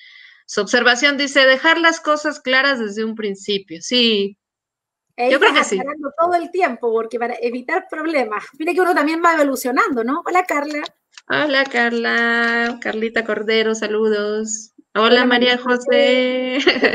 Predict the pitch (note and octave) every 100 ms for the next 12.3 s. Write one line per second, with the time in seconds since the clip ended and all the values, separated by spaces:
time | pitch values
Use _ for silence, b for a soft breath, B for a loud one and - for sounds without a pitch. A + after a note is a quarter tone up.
0 | F4+ - E4+ G4+ G#4 G4 G4 A4 F4+ F4+
1 | G4 F#4+ E4+ D#4+ E4+ F#4+ F4 D4+ E4+ F4
2 | E4+ D#4+ E4 E4 E4+ - E4+ F4 E4 D4+
3 | D4+ E4 E4 C#4+ C4+ D4 E4+ F4 D#4 F4
4 | F#4 _ _ _ _ _ B3+ B3 A#3+ C#4+
5 | C#4+ D4 D4 C#4 - D4 E4 F4 C4+ D#4
6 | E4+ E4 D4 D#4 D#4+ E4+ E4 C#4+ D4 C#4+
7 | C4 B3 A#3 - D4 D4 D4 _ _ _
8 | _ _ - - E4 F#4 - D4+ C#4+ E4
9 | E4+ E4 D4 C4 C4 D#4+ A3+ - _ -
10 | A3+ A#3 A#3 G#3+ - E3+ - - _ _
11 | _ _ - - E4 F#4 E4+ D#4 - E4+
12 | C#4 A#3